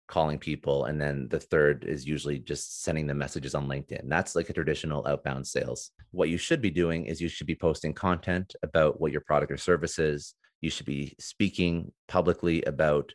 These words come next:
your industry, and you should be promoting and talking about content that's teaching, educating, helping people that could be your potential buyers.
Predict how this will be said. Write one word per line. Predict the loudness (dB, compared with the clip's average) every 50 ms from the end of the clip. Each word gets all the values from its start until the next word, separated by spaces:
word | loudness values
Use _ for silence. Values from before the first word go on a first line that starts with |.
| -6
your | -2 0 0
industry, | 2 2 2 2 0 -2 -2 -2 0 0 0 0 -2 -4 -6 -6
and | -4 -2 -2 -2
you | -2
should | -2 -2 -2 -2 -2
be | -2 -2 0 -2 -2 -4 -6 -10 _ _ _ _
promoting | 0 2 4 6 6 6 6 6 4 2
and | 0 0
talking | 0 2 2 2 2 0 -2 -2
about | 0 2 2 0 0
content | -2 -4 -2 -2 -2 -2 -2 -2
that's | -2 -2 -2 -4 -14 -14 -6
teaching, | -2 0 0 0 2 2 2 2 2 2 2 2
educating, | 2 2 2 0 -4 0 2 2 4 4 2 0 -2 -4 -8 _ _ _ _ -4
helping | 0 2 2 4 4 2 0
people | 0 -2 -4 -6 0 2 2 4
that | 4 4 2 2 0
could | -2 -2 0
be | 0 0
your | 0 0
potential | -2 -2 -4 -2 -2 -2 0
buyers. | 2 4 6 6 6 6 4 2 0 -4 -10